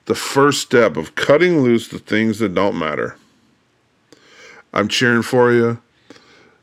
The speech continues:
I've been off of the podcasting for a little while,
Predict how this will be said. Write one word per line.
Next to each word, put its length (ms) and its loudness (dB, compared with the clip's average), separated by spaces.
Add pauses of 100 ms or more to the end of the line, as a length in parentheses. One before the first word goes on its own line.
(420)
I've 120 0
been 160 2
off 220 2
of 60 0
the 60 2
podcasting 800 2
for 140 4
a 20 6
little 260 4
while, 600 2